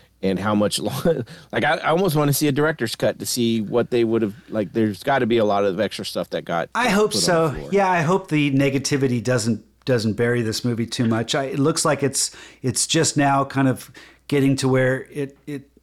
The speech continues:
Speaker 2: um, it's like two hundred fifty million that it, that it's made, which is, it's, it's, it's, I think they
Speaker 1: So
Speaker 2: say it costs two hundred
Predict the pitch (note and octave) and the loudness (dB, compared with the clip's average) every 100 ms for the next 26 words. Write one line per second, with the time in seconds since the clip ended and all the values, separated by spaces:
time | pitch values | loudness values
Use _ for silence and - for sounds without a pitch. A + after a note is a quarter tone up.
0 | - A2 A2 A2+ C3+ A#2 - C#3+ B2+ - | -8 -4 -4 -2 -4 -4 0 2 2 -2
1 | A#2+ B2 A#2+ B2 B2 A#2+ A#2+ A#2 A2+ A2 | -2 0 2 2 0 2 2 0 -4 -8
2 | - B2 A2+ - A#2 A#2 A#2 A2 A2+ A#2 | -6 -4 -4 -2 0 0 -2 -4 -4 -4
3 | G2+ - - - - - A#2+ G#3+ D#3 - | -4 -8 -8 -6 -6 -6 -6 -4 -4 -2
4 | - D#3+ C3+ - - A2+ - _ - - | -4 -4 -2 -2 -4 -10 -16 _ -20 -20
5 | - - _ _ C#3+ C3 C3+ D#3+ - F3 | -20 -20 _ _ -6 -4 0 2 2 2
6 | D#3 C#3+ B2+ - C#3 C#3 - D#3 C#3 C#3+ | 2 0 -2 0 2 0 0 2 2 2
7 | C3+ - | 0 -4